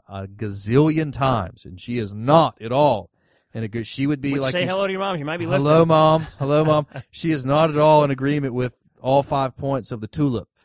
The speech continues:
Speaker 1: But she is definitely, as you said, like, with two.
Speaker 2: Yeah.
Speaker 1: And so we can agree on those two things and be in perfect fellowship. And my mom,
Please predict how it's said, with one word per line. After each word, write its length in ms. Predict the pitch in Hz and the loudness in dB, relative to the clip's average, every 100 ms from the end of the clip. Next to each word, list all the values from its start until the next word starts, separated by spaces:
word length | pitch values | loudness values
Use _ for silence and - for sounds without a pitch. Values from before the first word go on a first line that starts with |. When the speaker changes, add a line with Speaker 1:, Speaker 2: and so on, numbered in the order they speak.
| _ _ _ | _ _ _
Speaker 1:
But 140 | 110 | -10
she 160 | - 139 | -6 -4
is 80 | 135 | -4
definitely, 440 | 131 202 220 147 127 | -2 -2 -2 -2 -2
as 140 | 120 | -4
you 100 | 220 | -6
said, 340 | - 113 101 | -6 -6 -6
like, 200 | 110 117 | -8 -8
with 180 | 123 - | -10 -12
two. 440 | - 214 156 95 104 _ _ | -4 -2 -2 -4 -14 _ _
Speaker 2:
Yeah. 80 | 98 _ - | -20 _ -10
Speaker 1:
And 160 | 113 110 | -8 -6
so 140 | 120 | -4
we 100 | 131 | -4
can 120 | 196 | -4
agree 260 | 139 147 208 | -8 -8 -6
on 120 | 117 | -4
those 260 | 123 190 196 | -2 -2 -4
two 180 | - 98 | -8 -10
things 360 | - 101 110 | -8 -10 -10
and 200 | - 110 | -12 -10
be 100 | 110 | -8
in 80 | 98 | -8
perfect 380 | - 131 131 - | -8 -8 -10 -12
fellowship. 440 | 113 98 - 85 | -12 -12 -12 -14
And 100 | 98 | -12
my 200 | 104 127 | -8 -8
mom, 320 | 135 110 95 | -6 -8 -10